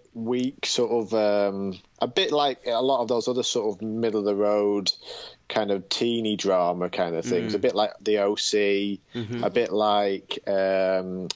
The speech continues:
Speaker 1: g-, uh, what's the other one? Uh, can't remember. A bit like Dawson's Creek.
Speaker 2: My So-Called
Speaker 1: Um,
Speaker 2: Life.
Speaker 1: Yeah, something like that. Um,
Speaker 2: So
Speaker 1: but it's
Speaker 2: cool.
Speaker 1: actually a bit funnier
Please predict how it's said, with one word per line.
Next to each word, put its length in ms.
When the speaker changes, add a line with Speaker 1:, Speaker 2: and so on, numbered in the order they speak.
Speaker 1:
g-, 140
uh, 260
what's 160
the 80
other 100
one? 380
Uh, 460
can't 160
remember. 200
A 60
bit 120
like 180
Dawson's 440
Creek. 640
Speaker 2:
My 160
So-Called 540
Speaker 1:
Um, 260
Speaker 2:
Life. 200
Speaker 1:
Yeah, 480
something 320
like 220
that. 340
Um, 340
Speaker 2:
So 260
Speaker 1:
but 60
it's 100
Speaker 2:
cool. 80
Speaker 1:
actually 640
a 120
bit 240
funnier 600